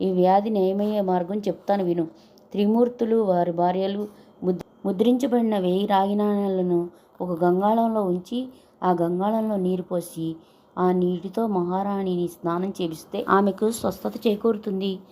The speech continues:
ఆ నాణేలు గల వీరయ్య అనే సత్పురుషుడు రేపే ఇటు వస్తున్నాడని,"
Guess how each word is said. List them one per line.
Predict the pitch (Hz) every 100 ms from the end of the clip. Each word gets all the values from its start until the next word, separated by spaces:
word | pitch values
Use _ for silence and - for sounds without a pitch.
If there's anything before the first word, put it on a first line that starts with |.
| - _ -
ఆ | 190
నాణేలు | 190 175 185 208 226
గల | 220 214
వీరయ్య | 185 170 190 208
అనే | 208 196 180 175 - - _ -
సత్పురుషుడు | 175 - 220 214 220 180
రేపే | 175 180 180 233 277 - - _
ఇటు | - 208
వస్తున్నాడని," | 196 190 - 214 202 175